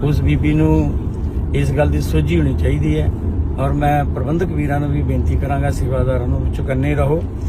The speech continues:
ਇਹੋ ਜਿਹਾ ਜੇ ਕੋਈ ਸ਼-, ਕੋਈ ਸ਼ਰਾਰਤੀ ਅਨਸਰ ਆਉਂਦਾ, ਉਹਨੂੰ ਫੜ ਕੇ ਬਾਹੋਂ ਬਾਹਰ ਕੱਢੋ, ਕੋਈ ਨਹੀਂ ਤੁਹਾਨੂੰ ਕੁਛ ਕਹਿੰਦਾ।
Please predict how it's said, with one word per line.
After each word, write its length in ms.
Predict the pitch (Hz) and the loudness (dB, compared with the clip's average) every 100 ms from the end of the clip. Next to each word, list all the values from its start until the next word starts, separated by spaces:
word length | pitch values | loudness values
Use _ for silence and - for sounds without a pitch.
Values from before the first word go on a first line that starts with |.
| - - - | -6 -4 -2
ਇਹੋ 180 | 139 151 | 0 2
ਜਿਹਾ 140 | 156 | 2
ਜੇ 140 | 147 151 | 2 2
ਕੋਈ 400 | 151 151 151 143 | 2 2 2 0
ਸ਼-, 640 | - - 135 139 - - | -2 -2 -2 -2 -4 -2
ਕੋਈ 240 | 139 135 127 | -2 -2 -2
ਸ਼ਰਾਰਤੀ 520 | - 139 131 123 - 143 | 0 2 2 2 0 2
ਅਨਸਰ 320 | 139 - 147 | 0 0 0
ਆਉਂਦਾ, 320 | 127 135 180 - - - - | 2 0 0 -2 -4 -4 -2
ਉਹਨੂੰ 180 | 151 165 | 0 0
ਫੜ 140 | 165 | 0
ਕੇ 120 | 160 | 0
ਬਾਹੋਂ 280 | 175 170 180 | 0 2 2
ਬਾਹਰ 180 | 160 170 | 2 0
ਕੱਢੋ, 260 | 165 160 165 | 2 4 4
ਕੋਈ 200 | 175 180 | 6 4
ਨਹੀਂ 100 | 175 | 6
ਤੁਹਾਨੂੰ 220 | - 135 | 4 4
ਕੁਛ 160 | 123 | 0
ਕਹਿੰਦਾ। 280 | - 127 120 | 0 -2 0